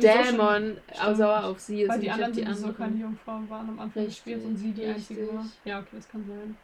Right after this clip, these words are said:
Speaker 1: Weil sie dann irgendwie
Speaker 2: Ja.
Speaker 1: halt so das
Speaker 2: Mhm.
Speaker 1: versemmelt hat.
Speaker 2: Ja, für die Geschichte ist es halt auch logisch, weil jetzt halt diese vier Boys quasi jetzt ein neues Mädchen dazu bekommen, weil es wäre halt auch schon eine komische Situation, weil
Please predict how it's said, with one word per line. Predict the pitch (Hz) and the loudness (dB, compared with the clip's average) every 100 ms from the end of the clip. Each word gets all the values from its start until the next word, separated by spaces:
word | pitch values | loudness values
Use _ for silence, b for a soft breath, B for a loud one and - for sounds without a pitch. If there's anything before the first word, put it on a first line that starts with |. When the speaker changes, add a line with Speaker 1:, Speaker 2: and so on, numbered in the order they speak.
| _ | _
Speaker 1:
Weil | 220 208 202 196 - | -8 -8 -8 -12 -12
sie | 214 | -8
dann | 202 190 | -8 -8
irgendwie | 196 196 214 196 196 | -10 -12 -10 -8 -8
Speaker 2:
Ja. | 220 226 240 - | -8 -10 -14 -14
Speaker 1:
halt | 208 190 | -8 -6
so | 202 180 - | -4 -6 -6
das | 196 - - | -12 -12 -12
Speaker 2:
Mhm. | 202 190 185 220 202 | -8 -6 -6 -4 -2
Speaker 1:
versemmelt | 202 214 196 190 202 190 175 202 | 0 -2 -2 -4 -4 -4 -8 -12
hat. | 214 - | -14 -10
Speaker 2:
Ja, | 214 | -10
für | 190 | -6
die | 233 | -4
Geschichte | 233 254 247 | -4 -6 -4
ist | 247 - | -6 -4
es | 233 | -4
halt | 214 | -4
auch | - | -4
logisch, | 214 233 - | -4 -6 -6
weil | 202 | -6
jetzt | 202 | -6
halt | 220 208 | -6 -6
diese | 202 214 208 202 220 _ - - | -6 -4 -4 -6 -12 _ -20 -14
vier | - 233 | -2 -2
Boys | 208 208 208 208 - | 0 0 -2 -4 -4
quasi | 214 208 | -6 -4
jetzt | 196 - | -4 -2
ein | 208 | -2
neues | 202 208 208 | -2 -4 -2
Mädchen | 208 - | -4 -4
dazu | 208 - | -8 -8
bekommen, | 202 226 220 220 | -10 -8 -4 -4
weil | 208 208 | -4 -8
es | 202 | -8
wäre | 208 | -6
halt | 220 - | -6 -6
auch | |
schon | - 220 | -6 -4
eine | 208 | -4
komische | 220 220 196 | -4 -4 -4
Situation, | 220 208 202 - 214 220 | -8 -6 -8 -8 -4 -4
weil | 202 208 | -4 -6